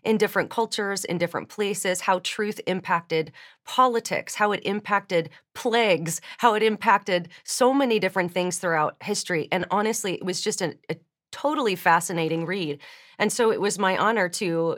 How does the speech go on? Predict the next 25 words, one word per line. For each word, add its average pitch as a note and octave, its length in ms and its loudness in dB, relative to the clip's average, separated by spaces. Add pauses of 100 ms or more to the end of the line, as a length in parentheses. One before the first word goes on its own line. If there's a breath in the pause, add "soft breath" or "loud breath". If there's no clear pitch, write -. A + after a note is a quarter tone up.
to G#3+ 120 -4
be F3+ 120 -2
able F3+ 160 0
to D#3+ 440 -2 (220 loud breath)
endorse F3+ 420 2
this E3+ 200 -4
book F3 240 -2
that - 120 0
was D#3+ 120 -6
so F3 180 2
good. E3+ 220 0
So, F#3+ 240 2 (440 loud breath)
um, F#3+ 400 4 (140)
I G3+ 40 2
wanna A3+ 220 2
bring A3 380 0
Doctor G3 360 2
Myers G3 420 0
on F#3 240 2
here. F#3+ 280 0
Of F3 200 -2
course, G3 400 0
many G3+ 280 0
of F#3+ 120 -2
you F#3 300 0